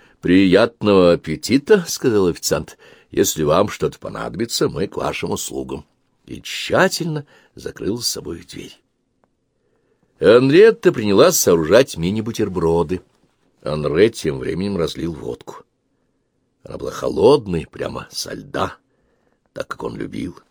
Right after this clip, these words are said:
Он дождался загадочной русской закуски, и как только Анриетта протянула ему своё произведение кулинарного искусства,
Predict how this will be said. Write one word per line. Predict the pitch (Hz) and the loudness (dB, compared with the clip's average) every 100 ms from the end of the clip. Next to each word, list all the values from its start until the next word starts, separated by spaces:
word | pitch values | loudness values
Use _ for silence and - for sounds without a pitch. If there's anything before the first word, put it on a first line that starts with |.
| _ _ _ _ _ _ _ _ _ _ _ - | _ _ _ _ _ _ _ _ _ _ _ 2
Он | 123 151 143 | 4 4 6
дождался | 160 151 135 190 190 - 101 | 6 6 4 2 2 2 2
загадочной | 87 95 90 90 82 - 92 | 4 4 4 2 0 -2 0
русской | 90 92 - - 87 | 2 0 -4 -2 -2
закуски, | 76 87 - 101 - 147 - - - - - | 0 -2 -2 -4 -4 -4 -6 -10 -20 -16 -4
и | 101 | -4
как | 101 | 0
только | 123 113 117 113 | 0 4 4 4
Анриетта | 113 117 113 - 101 | 6 6 6 4 2
протянула | 110 95 110 107 | 0 0 2 2
ему | 107 104 | 2 2
своё | - 104 104 | 4 6 6
произведение | 95 98 90 98 95 107 95 | 4 2 2 0 2 2 2
кулинарного | 85 92 90 87 82 80 | 0 0 0 0 0 -2
искусства, | 78 - 196 - - | -2 -4 -4 -2 -2